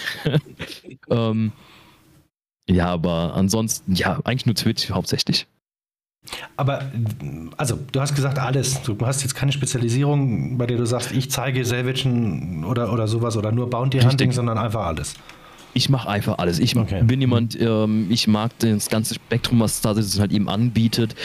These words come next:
Speaker 1: Ich finde es interessant, jedes Mal was Neues zu entdecken und ich finde, das kann man halt eben nur dann machen, wenn man auch wirklich alles mal macht. Ja?
Speaker 2: Mhm. Mhm.
Speaker 1: Und, ähm,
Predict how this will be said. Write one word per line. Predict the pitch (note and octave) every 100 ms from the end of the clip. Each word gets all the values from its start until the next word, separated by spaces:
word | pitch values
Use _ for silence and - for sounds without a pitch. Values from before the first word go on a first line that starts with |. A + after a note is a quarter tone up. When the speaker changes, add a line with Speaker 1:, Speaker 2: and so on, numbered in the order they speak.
| - -
Speaker 1:
Ich | -
finde | B2+
es | A#2
interessant, | A#2 - - A2 B2 G#2+
jedes | A2 A2+
Mal | G#2
was | G2+
Neues | G#2 B2+ B2+
zu | A#2+
entdecken | G#2+ A#2 B2
und | A2
ich | -
finde, | A2 G#2+
das | -
kann | A2
man | A2
halt | A2+
eben | G2 G2+
nur | G2
dann | F#2+
machen, | F#2+ G2+
wenn | F#2
man | F2
auch | F2+
wirklich | F#2 - -
alles | F#2 F2 F2
mal | D#2+
macht. | - - -
Ja? | F#2
Speaker 2:
Mhm. | G#2 D3 C#3+ G#2+
Mhm. | G#2
Speaker 1:
Und, | G2 F#2+ G2 G2 G2
ähm, | G2+ G2 F#2+ F#2+ F#2+ F#2+